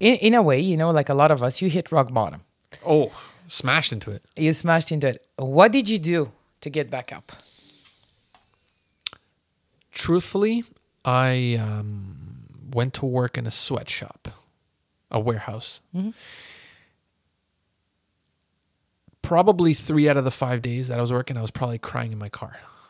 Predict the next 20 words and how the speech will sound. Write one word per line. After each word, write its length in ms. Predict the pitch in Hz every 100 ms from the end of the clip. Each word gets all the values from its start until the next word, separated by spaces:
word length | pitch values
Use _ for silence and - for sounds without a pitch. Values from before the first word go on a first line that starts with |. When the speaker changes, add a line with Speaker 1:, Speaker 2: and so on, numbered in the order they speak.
| _ _ _
Speaker 2:
because 280 | 117 - 107
it 60 |
was 140 | 107 101
just 560 | - 107 - - - - _ _ _ _ _ _ _ _ _ _ _ _ _ _ _ _ - - -
the, 380 | - 117 107 104 110
the 100 | 110
death 340 | 104 104 -
of 60 | 104
me. 200 | 92 101 - - - - -
Um, 440 | 117 110 107 104 -
I 100 | 131
realized 440 | 113 123 120 113
how 120 | - 113
talented 440 | - 117 120 113
I 60 | 113
was 200 | 110 104
in 80 |
my 120 | 101 101
video 240 | 107 113
career, 280 | - 147